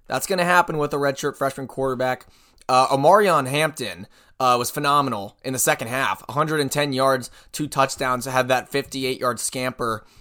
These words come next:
D J Jones, sixty-one yards and a touchdown. Actually, uh, Hampton was really <laughs> bad in the first half.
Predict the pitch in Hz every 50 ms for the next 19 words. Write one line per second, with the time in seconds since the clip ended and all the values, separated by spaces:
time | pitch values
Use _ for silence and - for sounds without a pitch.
0 | - - - - - 139 135 127 131 123 113 123 123 120 117 113 - - 123 -
1 | - 123 117 110 117 131 139 147 143 135 127 120 113 110 110 107 101 - - -
2 | - _ _ - 131 123 117 - - 123 127 - 131 120 113 113 - - 139 160
3 | 160 - 156 127 120 113 - - 123 120 117 110 120 135 175 220 220 - 185 160
4 | 139 127 123 120 110 113 110 113 123 160 226 262 285 254 196 160 - 127 135 -
5 | 185 202 165 156 131 123 - - 156 151 143 - - 143 143 160 151 127 - -